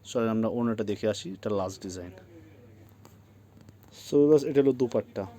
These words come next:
আমি আবার বলে দিচ্ছি, এটা কিন্তু অরিজিনাল রাখি ব্র্যান্ডের কটন বুটিক্স। আর প্রত্যেক মালের সাথে কিন্তু দোপাট্টাটা খুবই সুন্দর একটা অসাধারণ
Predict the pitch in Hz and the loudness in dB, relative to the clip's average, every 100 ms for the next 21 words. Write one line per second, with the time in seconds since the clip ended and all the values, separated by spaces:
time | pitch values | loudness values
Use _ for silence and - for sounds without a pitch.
0 | - - - - - - - - - 120 | -20 -20 -20 -20 -20 -20 -20 -20 -6 0
1 | 135 143 151 147 143 127 - 147 135 127 | 4 4 4 4 4 0 0 2 2 2
2 | 127 123 127 131 131 135 117 110 - 151 | 0 2 4 4 2 2 4 2 0 -2
3 | 139 131 127 131 127 120 113 107 - - | 0 2 2 0 0 -8 -14 -18 -4 4
4 | 143 165 151 127 120 113 - - - - | 4 4 2 2 2 -2 -6 -16 -16 -18
5 | - - - - - 139 160 - - 175 | -20 -20 -20 -18 -12 -2 -2 2 6 6
6 | 170 160 135 127 135 143 - 131 135 127 | 6 4 0 2 4 2 0 -4 -2 -2
7 | 123 113 110 120 - 123 117 - 202 175 | -2 -2 -2 -2 -2 -2 -2 -4 -4 -2
8 | - 147 135 120 - 120 117 123 113 | 0 0 2 0 -2 -4 -4 -4 -4